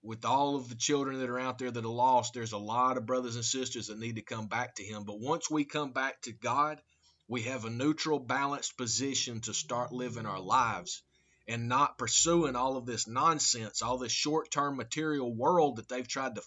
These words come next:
focus us in. And now they're trying to distract us with the virtual world, trying to take us away from reality into something that's not even real. Again,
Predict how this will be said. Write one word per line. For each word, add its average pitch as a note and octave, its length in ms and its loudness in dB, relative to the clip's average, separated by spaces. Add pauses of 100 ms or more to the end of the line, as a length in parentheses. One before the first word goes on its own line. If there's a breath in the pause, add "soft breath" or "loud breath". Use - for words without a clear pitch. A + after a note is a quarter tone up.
focus F3 420 2
us G2 220 -4
in. F2+ 160 -10 (1300 soft breath)
And G#2 140 -6
now D3 240 6
they're B2+ 100 0
trying B2+ 300 -2
to A#2+ 80 -4
distract B2+ 480 -4
us A#2 160 -6
with A2+ 160 -8
the A2 60 -8
virtual A#2 520 -2
world, F2+ 380 -8 (380 soft breath)
trying C3+ 220 -2
to A#2 80 -4
take E3+ 320 -2
us F3+ 200 4
away C3 420 0
from F#3 260 -2
reality B2 640 0 (300 soft breath)
into B2 240 -4
something C3 480 0
that's A2 220 -2
not B2+ 340 2
even A2 480 -4
real. F3+ 320 2 (1300)
Again, C3+ 580 2